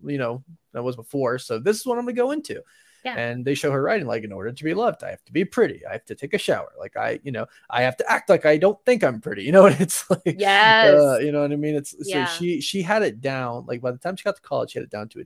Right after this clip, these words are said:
Speaker 1: T. But I would have been like, um, Kyung Suk, 'cause I, I,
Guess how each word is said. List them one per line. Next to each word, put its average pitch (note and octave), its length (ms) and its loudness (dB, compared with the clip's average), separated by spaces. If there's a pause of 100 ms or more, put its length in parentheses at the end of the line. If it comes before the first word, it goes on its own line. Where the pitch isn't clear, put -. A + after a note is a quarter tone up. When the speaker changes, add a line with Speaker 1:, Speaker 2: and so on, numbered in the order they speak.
Speaker 1:
T. G#2+ 320 -10 (300)
But D3 560 4 (280)
I E3+ 140 4
would A3+ 160 6
have F3 80 2
been D3+ 180 -2
like, B2 520 -6 (420)
um, A#2 320 -6
Kyung A2+ 280 -8
Suk, - 360 -10 (420)
'cause D3 140 -4
I, E3 180 4
I, D#3+ 340 0